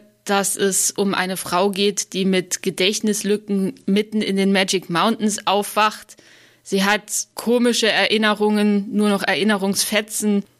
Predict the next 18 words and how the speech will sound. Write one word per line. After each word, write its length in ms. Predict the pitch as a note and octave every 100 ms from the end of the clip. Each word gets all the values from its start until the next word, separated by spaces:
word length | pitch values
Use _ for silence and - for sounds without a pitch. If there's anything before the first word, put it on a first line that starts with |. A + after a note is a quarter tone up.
| _
Sie 220 | - G#3+
zweifelt 480 | G#3+ F#3 G#3 A#3 A3+
an 160 | G3 F3
ihrem 220 | G3+ G3+
Verstand 520 | G3+ F#3+ - A3 A#3+
und 120 | G3+
die 80 | G3
Polizei 500 | G#3 G3+ - F#3+ G#3
kann 220 | G#3+ G3+
ihr 100 | F#3+
nicht 220 | G3 F3+ F#3+
helfen. 400 | G3 G3+ G3+ F#3+
Deshalb 580 | F#3 F#3+ F#3 - -
beauftragt 580 | F#3 D#3+ F3+ - F3+ F3
sie 120 | F3
die 100 | F3
drei 220 | - E3+ F3
Fragezeichen, 840 | D#3 G3 F#3+ G3 F3+ F3+ F3+